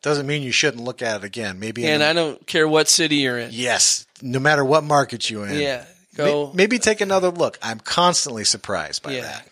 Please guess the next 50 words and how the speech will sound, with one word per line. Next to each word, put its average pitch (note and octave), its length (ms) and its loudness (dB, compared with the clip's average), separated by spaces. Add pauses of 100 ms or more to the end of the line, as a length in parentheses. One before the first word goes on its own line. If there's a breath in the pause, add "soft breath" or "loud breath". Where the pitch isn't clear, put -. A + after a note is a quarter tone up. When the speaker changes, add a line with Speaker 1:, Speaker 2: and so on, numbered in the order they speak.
Speaker 2:
absolutely. B2 880 -6 (400 loud breath)
Speaker 1:
And C3 100 -2
I D#3 60 4
was F3 160 4
early F3 260 8
last F2 320 0
year F2+ 140 -10
when D2+ 100 -12
I D2+ 60 -10
said D#2 260 -6
it C#2+ 140 -16
too. F#2+ 160 -2
I D#2+ 160 0
was, F#2 360 -2
it E2 40 -12
was D#2 100 -12
like, E2 140 -10
that A2 140 0
was G2 160 -4
really G2 360 -2
early. F2+ 280 -6
I'm F#2 120 -4
not G#2+ 140 0
surprised. F#2 560 0
I, E2 260 -2
I F2 480 -6
couldn't F2+ 320 -8
sell E2+ 640 0
any F2 240 -12
of E2 160 -10
'em. D#2+ 180 -10
It's F2 140 -2
hard G2+ 320 4
to F#2 80 -4
sell. F2+ 300 4
Speaker 2:
You F#3+ 80 4
didn't G3+ 200 2
call C#3+ 220 6
me. C3+ 240 4
I'm C#3 140 2
sure C#3 200 2
I B2+ 60 2
would B2+ 140 -2
have B2 80 -14
bought A#2+ 180 -2
one B2 100 -6
of B2 60 -8
those A#2 160 -8
crazy B2+ 340 -10
ones. B2 320 -18